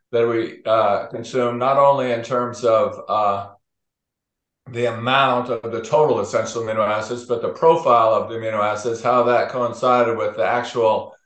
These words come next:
metabolism of muscle protein, and also the format in which they're eaten so that they would be absorbed rapidly and, and incorporated into the muscle protein. So that, so we're really looking at the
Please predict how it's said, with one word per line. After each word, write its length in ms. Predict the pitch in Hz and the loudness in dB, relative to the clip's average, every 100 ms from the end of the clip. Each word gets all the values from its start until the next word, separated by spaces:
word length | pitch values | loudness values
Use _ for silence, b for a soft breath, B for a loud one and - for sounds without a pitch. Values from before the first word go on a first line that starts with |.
| _ _ _ _ | _ _ _ _
metabolism 800 | 117 110 139 120 120 117 120 107 | -8 2 4 6 4 2 0 -2
of 100 | 104 | 0
muscle 320 | 117 117 - | 0 0 -2
protein, 600 | 143 139 139 117 110 113 | 0 0 0 -6 -6 -6
and 160 | 110 117 | -2 0
also 360 | 127 127 117 | 0 0 -2
the 160 | 110 107 | -2 0
format 460 | 143 139 120 113 | 2 4 4 0
in 80 | 104 | -2
which 260 | 117 113 - | -2 -4 -2
they're 240 | 110 104 | 0 0
eaten 360 | 131 - 113 110 | -2 -6 -8 -8
so 260 | - 110 | -2 -2
that 180 | 113 - | -2 -4
they 280 | 113 110 107 B B B | -4 -6 -10 B B B
would 140 | 117 113 | -8 -2
be 100 | 117 | 0
absorbed 480 | 110 127 120 113 113 | 0 2 4 4 2
rapidly 720 | 117 113 113 101 113 117 110 | 0 0 -4 -6 -6 -4 -4
and, 180 | 104 - - | -6 -10 -10
and 100 | 101 | -10
incorporated 600 | 95 131 120 113 104 101 | -4 -2 0 0 0 -2
into 220 | 104 101 | -8 -8
the 80 | 98 | -6
muscle 300 | 101 101 95 | -4 -6 -4
protein. 500 | 110 104 - 107 104 | -2 -4 -4 -10 -10
So 220 | - 117 | -4 -2
that, 280 | 113 - - B B B B | 0 -2 -4 B B B B
so 260 | - 143 143 | -6 -2 0
we're 120 | 139 | 2
really 240 | 185 202 156 | 2 2 0
looking 360 | 147 151 135 | 0 -2 -4
at 140 | 123 123 | -4 -4
the 180 | 110 | -4